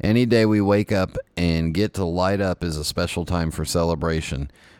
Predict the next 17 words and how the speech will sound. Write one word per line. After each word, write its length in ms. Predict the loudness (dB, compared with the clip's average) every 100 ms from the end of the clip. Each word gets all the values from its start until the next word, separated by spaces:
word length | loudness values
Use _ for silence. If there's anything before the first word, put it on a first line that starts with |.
| _
Bring 240 | 2 2
out 160 | 2 2
those 200 | 2 0
pipes 460 | 0 0 0 -2 -4
and 320 | 0 0 0
tobacco. 680 | 0 2 2 0 -2 -2 -2 -6 0
Don't 300 | 2 2 2
wait. 340 | 0 0 -2
We 140 | -6
can't 260 | -2 -2 -2
imagine 460 | -2 -2 -2 -2 -2
how 160 | -2
challenging 640 | -4 -4 -2 -2 -2 -4 -4
twenty 320 | -4 -2 -4
twenty-one 540 | -4 -2 -2 -2 -4
will 100 | -6
be." 260 | -8 -8 -10